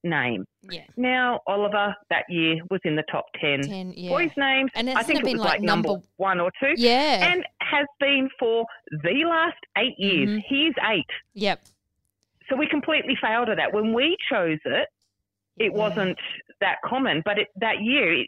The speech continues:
Speaker 1: it hit number one suddenly. And, yeah, so now I, I, I like, because I was a little bit concerned about it when he was, you know, sixty years old, and I don't know what kind of profession he's going to be in,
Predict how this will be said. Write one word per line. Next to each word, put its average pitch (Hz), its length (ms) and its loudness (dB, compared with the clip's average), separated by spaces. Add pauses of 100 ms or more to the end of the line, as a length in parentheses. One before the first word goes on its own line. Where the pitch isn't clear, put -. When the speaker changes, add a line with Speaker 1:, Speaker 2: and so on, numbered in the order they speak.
Speaker 1:
it 208 160 0
hit 202 220 -4
number 240 260 0
one 240 320 0 (140)
suddenly. 247 680 0
And, 254 320 0 (160)
yeah, 233 360 0 (440)
so 254 60 0
now 285 260 2
I, 240 240 2
I, 214 400 0 (1080)
I 233 100 2
like, 247 360 0 (300)
because 226 280 -2 (260)
I 226 80 2
was 269 220 0
a 294 40 2
little 226 220 0
bit 214 180 -2
concerned 180 720 0 (420)
about 175 360 0
it - 140 -2
when 175 220 -2
he 180 180 0
was, 156 240 0 (320)
you 175 120 -2
know, 151 140 0 (140)
sixty - 300 -4
years 165 280 0
old, 165 260 0
and 147 240 0
I 143 120 -2
don't 135 180 -2
know 131 100 -2
what 131 200 -4
kind 139 140 -4
of 143 100 -6
profession 156 480 -4
he's 151 240 -2
going 147 220 -2
to 147 80 -2
be 151 280 0
in, 202 100 -2